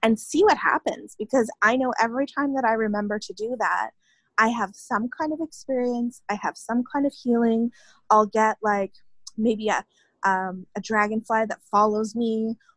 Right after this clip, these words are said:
or I'll look up and there'll be, like, an eagle circling o-, around me just as I'm thinking about my grandpa,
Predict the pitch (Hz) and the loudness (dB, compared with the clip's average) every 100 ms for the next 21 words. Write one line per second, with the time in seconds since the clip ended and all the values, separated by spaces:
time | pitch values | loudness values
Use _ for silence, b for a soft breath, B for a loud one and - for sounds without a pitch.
0 | - 220 196 202 - 190 196 226 - 214 | 0 4 4 2 0 -2 0 -2 2 2
1 | 208 202 202 202 196 196 202 214 214 220 | 2 -2 -4 -4 -8 -8 -10 -8 -2 -2
2 | 220 202 - 214 214 214 214 208 208 208 | -2 -6 -2 0 2 2 2 2 2 2
3 | 214 214 208 214 - 220 214 - 208 220 | 0 -2 -4 -12 -8 -8 -8 -10 -10 -8
4 | 214 208 214 220 220 214 214 | -6 -6 -8 -4 -4 -2 -2